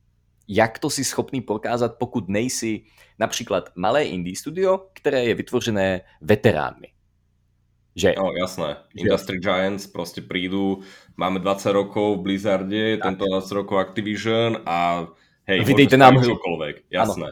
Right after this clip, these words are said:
Speaker 1: vydejte nám hru a, a publisher sa nepodívá a řekne: "Mi jedno, co děláte, je úplně
Speaker 2: Hej.
Speaker 1: jedno, jak to vypadá, vydáme vám to."
Speaker 2: Hej.
Speaker 1: No a, a vlastně tím, že už jsme naživu jakožto firma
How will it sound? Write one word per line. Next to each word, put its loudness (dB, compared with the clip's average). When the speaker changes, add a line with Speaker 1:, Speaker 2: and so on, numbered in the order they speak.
Speaker 1:
vydejte -6
nám 2
hru 2
a, 8
a 0
publisher 0
sa -2
nepodívá 0
a 0
řekne: -4
"Mi -8
jedno, 0
co -6
děláte, -2
je -4
úplně -2
Speaker 2:
Hej. 2
Speaker 1:
jedno, 2
jak -4
to -6
vypadá, -2
vydáme -8
vám -16
to." -20
Speaker 2:
Hej. -12
Speaker 1:
No 0
a, 0
a -2
vlastně -2
tím, -6
že -2
už -8
jsme -4
naživu -4
jakožto -6
firma -2